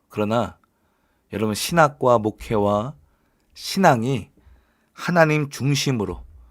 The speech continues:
하나님이 보시기에 요것이 포인트고 초점인 줄 믿으시길 바랍니다. 하나님이 보시기에 옳은 게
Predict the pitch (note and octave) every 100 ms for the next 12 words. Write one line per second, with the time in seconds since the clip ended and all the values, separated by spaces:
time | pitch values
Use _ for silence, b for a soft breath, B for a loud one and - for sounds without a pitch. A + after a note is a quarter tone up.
0 | _ _ _ _ _ _ - E3+ D#3+ D#3
1 | D#3 D3 - C3 C3 B2+ A#2+ G2 D#2+ _
2 | _ _ _ _ - A#2+ C#3+ D3 D3 D3
3 | C#3+ - G#3 F#3 - A2 G#2 A2+ E3 _
4 | _ _ _ _ _ - F3+ F3 F#3 D3
5 | G#2+ F#2 F2+ G#2 D#3 _ _ _ _ _
6 | G#2+ A#2 G#2 G#2+ G2+ F2 F2 F#2 - _
7 | b b b b b b b - G#3+ G#3+
8 | G3+ G#3 G3 - C#3+ E3+ D#3 E3+ E3+ -
9 | _ - A#2 D3+ F3 E3+ E3 F3 E3+